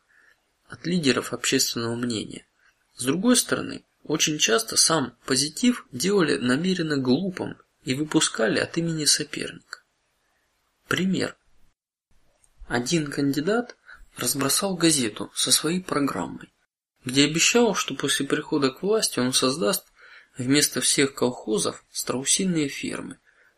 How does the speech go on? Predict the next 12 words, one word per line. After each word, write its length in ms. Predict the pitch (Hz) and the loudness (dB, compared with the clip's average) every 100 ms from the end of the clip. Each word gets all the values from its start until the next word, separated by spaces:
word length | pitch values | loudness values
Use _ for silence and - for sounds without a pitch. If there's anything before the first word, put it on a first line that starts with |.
| - | 0
на 120 | 147 | 0
опыт 280 | 160 - 139 | 2 -2 0
работы 400 | 151 220 220 - | 0 0 -2 -4
которых 540 | - - 110 - - | -8 -4 -4 -4 -6
насмотрелся 680 | 127 - 123 175 214 - 117 | -4 2 0 2 0 2 0
во 120 | 120 | 0
время 320 | 127 175 165 | 2 2 2
многочисленных 880 | 113 120 123 127 - 180 - 127 123 | 0 0 0 0 0 0 0 -2 -4
бурных 400 | 123 160 131 - | -4 -2 -4 -4
поездок 580 | - 123 175 151 113 - | -2 0 2 0 -2 -2
по 120 | 117 | -2
заграницам. 760 | 120 120 131 123 - - - | 0 -2 -2 -2 -4 -6 -8